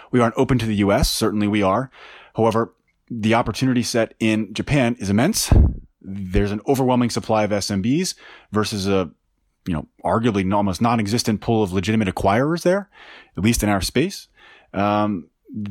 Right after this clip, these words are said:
the opportunity set is just extremely asymmetrical and far more in our view than in the U S. So to the extent we have the option, uh, to the extent we had to choose, uh, I think executing first and foremost in Japan, um, is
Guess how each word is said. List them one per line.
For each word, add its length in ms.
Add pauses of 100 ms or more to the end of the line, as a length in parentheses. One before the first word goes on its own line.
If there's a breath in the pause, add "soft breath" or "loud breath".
(240)
the 140
opportunity 420
set 220
is 100
just 240
extremely 640
asymmetrical 720
and 140
far 320
more 300
in 80
our 180
view 340
than 140
in 80
the 80
U 140
S. 180
So 240 (420 loud breath)
to 80
the 60
extent 320
we 80
have 300
the 100
option, 560
uh, 260
to 120
the 60
extent 280
we 80
had 200
to 40
choose, 560
uh, 60
I 240
think 280 (140)
executing 500
first 280
and 80
foremost 440
in 120
Japan, 480 (520 loud breath)
um, 400
is 760